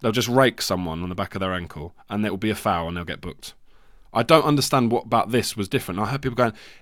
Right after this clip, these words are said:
"It's dangerous. He could have broken his leg." Like, uh, uh, watch the <laughs> foul. He just rakes him on the back of his ankle, like, on the back of his, uh, calf, sorry. I'm like, "It's not nice. It's a booking, one hundred percent," but I've never seen a red card for it. There's,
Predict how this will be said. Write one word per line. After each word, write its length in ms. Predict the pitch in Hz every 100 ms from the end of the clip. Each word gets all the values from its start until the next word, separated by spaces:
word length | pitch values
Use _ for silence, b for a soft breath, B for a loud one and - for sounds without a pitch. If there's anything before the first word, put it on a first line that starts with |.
| B
"It's 200 | 180 156
dangerous. 640 | - 190 196 160 156 120 -
He 80 |
could 140 | - 160
have 120 | 147
broken 400 | 160 180 175 180
his 140 | 170
leg." 340 | 160 226 190 143
Like, 300 | 113 117 - b b b b b b -
uh, 120 | 135 143 -
uh, 120 | 104 - -
watch 380 | - 165 170 -
the 60 | 202
<laughs> 100 | -
foul. 360 | 147 - 123
He 80 | 95
just 220 | - 156 123
rakes 520 | 143 202 - - -
him 180 | 85 95
on 80 |
the 80 | 113
back 260 | 127 139 139
of 60 |
his 180 | 127 127
ankle, 420 | 151 175 156 - 80
like, 200 | 101 - - -
on 100 | 117
the 80 | 113
back 180 | 127 127
of 40 |
his, 140 | 117
uh, 140 | 117 107
calf, 280 | - 160 160
sorry. 360 | - 62 82 - b b b
I'm 80 | 165
like, 100 | 175
"It's 120 | -
not 100 | - 123
nice. 420 | 180 73 110 147
It's 120 | 143
a 40 |
booking, 380 | 143 180 - 85
one 100 | 98
hundred 180 | 131 110
percent," 240 | - 156
but 100 | 98
I've 140 | 131 139
never 340 | 170 208 165
seen 200 | 139 143
a 40 | 120
red 160 | 120
card 220 | - 147 -
for 100 | 67
it. 160 | 65 - b b b b -
There's, 400 | 170 156 143